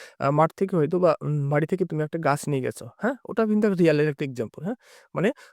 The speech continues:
পরিবেশ থেকে তুমি যা কিছু নিয়ে যাবে বোঝানোর জন্য, টিচিং লার্নিং প্রসেসের জন্য, সেটাই কিন্তু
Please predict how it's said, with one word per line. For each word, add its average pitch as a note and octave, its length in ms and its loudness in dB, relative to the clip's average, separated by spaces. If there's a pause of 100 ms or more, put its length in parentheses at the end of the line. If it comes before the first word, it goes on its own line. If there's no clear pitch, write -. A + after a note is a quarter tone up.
(360)
পরিবেশ G3+ 320 6
থেকে A#3+ 160 -2
তুমি G#3 180 0
যা E3+ 160 2
কিছু A3 240 -2
নিয়ে E3+ 200 4
যাবে C#3+ 240 0
বোঝানোর F3 400 2
জন্য, C#3+ 300 -2
টিচিং G3 340 0
লার্নিং F3 240 4
প্রসেসের D#3+ 480 -4
জন্য, D3 260 -2
সেটাই G3+ 300 -4
কিন্তু D3+ 300 0